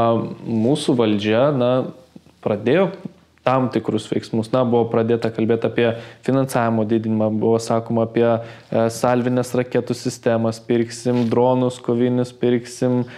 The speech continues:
na, tokie, tokie dalykai padaryti. I, girdėjau dar net vieną tokią mintį, jinai man pasirodė įdomi. Savotiškai sakė, jeigu mes norim karinį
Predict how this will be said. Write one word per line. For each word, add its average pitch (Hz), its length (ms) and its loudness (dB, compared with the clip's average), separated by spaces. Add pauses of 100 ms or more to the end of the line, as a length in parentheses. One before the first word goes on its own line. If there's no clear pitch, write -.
(240)
na, 123 640 4
tokie, 127 320 2 (220)
tokie 131 260 0
dalykai 123 400 2
padaryti. 123 580 0 (300)
I, 123 240 2 (100)
girdėjau 127 360 2
dar 127 160 2
net 151 200 0
vieną 143 260 2
tokią 139 300 -2
mintį, 127 400 2
jinai 139 160 2
man 127 180 2
pasirodė 123 540 2
įdomi. 113 400 2 (420)
Savotiškai 135 520 0
sakė, 127 340 0
jeigu 139 280 2
mes 120 240 0
norim 123 360 2
karinį 123 520 2